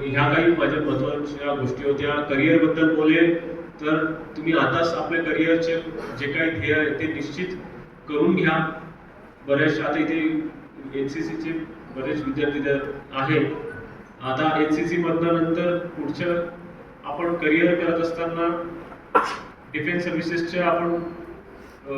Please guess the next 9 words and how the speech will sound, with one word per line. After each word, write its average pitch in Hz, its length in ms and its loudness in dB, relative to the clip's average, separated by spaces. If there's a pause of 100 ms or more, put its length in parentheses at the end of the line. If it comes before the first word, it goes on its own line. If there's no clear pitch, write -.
(160)
एक 156 240 0
विचार 160 280 0
करू 156 120 0
शकतो. 165 520 0 (1900)
त्यामध्ये 165 320 0
व्हेरी-, 156 260 4
व्हेरियस 156 340 4
एंट्रीज 165 500 2
आहेत. 165 260 4